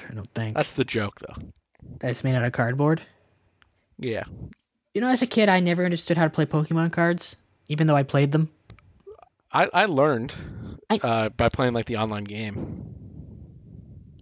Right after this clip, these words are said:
Speaker 1: I never, I never learned. I never learned Yu-Gi-Oh either. I played Yu-Gi-Oh every day, and I never knew the rules. I just put cards down.
Speaker 2: There's that Yu-Gi-Oh game that came out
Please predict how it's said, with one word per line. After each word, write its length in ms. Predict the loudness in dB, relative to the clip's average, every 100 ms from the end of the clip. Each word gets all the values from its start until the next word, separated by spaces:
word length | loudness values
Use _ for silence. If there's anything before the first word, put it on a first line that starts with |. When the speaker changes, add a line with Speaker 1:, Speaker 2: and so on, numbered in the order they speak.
| 0
Speaker 1:
I 140 | 4
never, 280 | 6 6 6
I 120 | 6
never 220 | 6 6
learned. 320 | 6 4 4 2
I 100 | 6
never 240 | 8 8
learned 220 | 6 6 6
Yu-Gi-Oh 380 | 6 6 6
either. 260 | 6 2 2
I 140 | 2
played 280 | 4 4 4
Yu-Gi-Oh 400 | 4 4 6 4
every 260 | 4 4 4
day, 360 | 6 6 6 4
and 140 | 0
I 80 | 0
never 320 | 2 2 4 4
knew 140 | 4
the 100 | 4
rules. 480 | 2 0 -2 -8 -4
I 80 | 0
just 200 | 2 2
put 160 | 0 0
cards 300 | 0 2 0
down. 100 | 0
Speaker 2:
There's 100 | 2
that 160 | 4 4
Yu-Gi-Oh 400 | 2 2 4 2
game 220 | 2 -2 -2
that 100 | -2
came 200 | -2 -2
out 180 | -6